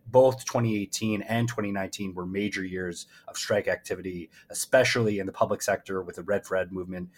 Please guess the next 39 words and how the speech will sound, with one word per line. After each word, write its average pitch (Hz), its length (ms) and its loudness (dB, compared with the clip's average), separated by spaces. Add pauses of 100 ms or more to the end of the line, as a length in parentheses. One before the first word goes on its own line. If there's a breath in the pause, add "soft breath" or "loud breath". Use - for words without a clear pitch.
(220 soft breath)
with 90 80 -16
the 90 60 -12
teachers 95 540 -4
in 82 80 -10
Chicago, 95 580 2
Los 87 260 -2
Angeles, 92 520 -4 (380 loud breath)
uh, 90 60 0
West 92 240 -2
Virginia, 98 420 -4
Arizona, 90 680 -2 (200)
Oklahoma, 98 460 -2
states - 480 -2 (380 soft breath)
all 123 240 6
across 110 280 2
the - 60 -8
country 98 560 -2 (360 soft breath)
going 113 280 6
on 101 100 -2
strike, 98 640 0 (220 soft breath)
uh, 85 180 0
striking, 107 720 2 (220)
uh, 87 80 -2
for 131 300 2
the 113 100 2
common 107 340 0
good, 98 220 -2
for 98 100 -6
more 101 280 0
than 98 120 -4
just 98 380 -4 (400 soft breath)
bread 95 180 -2
and 92 80 -10
butter 131 240 8
demands. 113 460 4
And 101 100 -4
we're 110 80 2
seeing 117 300 2
this 107 300 0